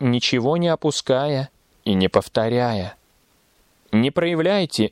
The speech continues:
неблагодарность по отношению к дхарме. Не ведите себя непочтительно.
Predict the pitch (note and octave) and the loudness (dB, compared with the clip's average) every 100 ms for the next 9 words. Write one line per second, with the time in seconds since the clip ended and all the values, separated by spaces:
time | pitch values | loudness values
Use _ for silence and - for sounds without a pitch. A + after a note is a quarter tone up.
0 | _ B2+ A#2+ A2 G#2 G#2 G2+ G#2 G2+ G#2 | _ 0 0 2 2 2 2 2 2 0
1 | G2+ - G#2+ - G#2+ - A2 G2 G2 G2+ | -4 0 0 2 -2 0 0 2 2 0
2 | - - - B2 G#2 G2 F2 - _ _ | -2 -4 0 0 0 -2 -4 -8 _ _
3 | _ _ _ _ _ _ A2+ A#2+ A#2+ A#2 | _ _ _ _ _ _ 0 2 0 0
4 | A#2 G#2+ A#2 C3 A#2 A#2 A#2+ A#2+ - - | -2 -2 -2 2 2 0 0 0 -2 -6
5 | D3+ D#3 A#2+ F#2+ F2+ | -4 0 0 0 -2